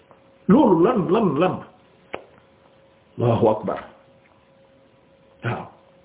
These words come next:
waaye it yeneeni gox waaw waaw Villeurbanne moom walillahi alhamdu wal minna fi la ñu Yàlla daal di tegandi fi la ñu ne andi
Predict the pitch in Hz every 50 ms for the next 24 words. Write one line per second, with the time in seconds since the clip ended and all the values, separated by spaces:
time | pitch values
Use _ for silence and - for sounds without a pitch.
0 | _ _ _ _ _ _ _ - 131 156 170 170 165 170 202 - - - - -
1 | - - _ _ _ _ _ _ - 131 147 156 175 175 170 170 156 143 143 135
2 | - - - - - - - _ _ _ _ _ _ _ _ _ _ _ _ _
3 | _ _ _ _ _ _ - - - - - - - - - _ _ _ _ _
4 | _ _ _ _ _ _ _ _ _ _ _ - - 92 - - - 117 113 123
5 | 120 110 117 120 107 110 117 113 139 143 135 - - - - - 131 120 131 147
6 | 151 151 - 147 131 135 131 - - 131 131 131 135 127 123 120 120 117 120 -
7 | 311 339 - - _ - - - 180 - - 135 143 - 147 135 135 139 135 131
8 | 131 135 135 135 - - - - - - - _ _ - 127 131 135 135 127 139
9 | 139 156 156 156 151 143 143 143 - - - 147 - 143 139 143 - - - 151
10 | 156 151 156 156 143 135 139 156 151 156 170 175 175 170 165 147 143 135 123